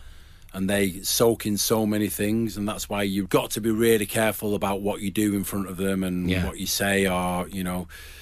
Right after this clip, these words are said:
Speaker 1: how you teach them is so, so important with children between that. I mean, it is of all age, you know, but between that age, they do not forget a
Speaker 2: Mm.
Speaker 1: thing.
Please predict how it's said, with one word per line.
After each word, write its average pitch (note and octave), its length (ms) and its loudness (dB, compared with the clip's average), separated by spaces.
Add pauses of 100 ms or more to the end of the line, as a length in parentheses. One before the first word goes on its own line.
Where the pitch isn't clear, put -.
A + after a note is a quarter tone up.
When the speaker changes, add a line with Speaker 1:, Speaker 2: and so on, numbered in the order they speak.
(220)
Speaker 1:
how A2+ 180 4
you G#2 140 2
teach A2+ 420 2
them F#2 280 0
is F2 140 -2
so, F#2+ 540 2
so F2+ 480 -2 (600)
important G2 760 2 (300)
with F#2+ 160 -6
children F#2+ 420 0
between F2+ 300 -2
that. F2 160 -6
I A#2 60 0
mean, D#3 140 4
it F3 80 0
is E3 180 4
of A#2 140 0
all A#2 280 6
age, F2 400 -4
you G#2+ 100 2
know, G2+ 160 4
but F#2 220 -2 (360)
between D3 380 4
that C3+ 180 4
age, B2 360 4
they A2+ 180 4
do A#2+ 220 2
not A2+ 180 4
forget G#2 420 0 (420)
a - 40 -4
Speaker 2:
Mm. G#2+ 180 2
Speaker 1:
thing. F#2+ 400 0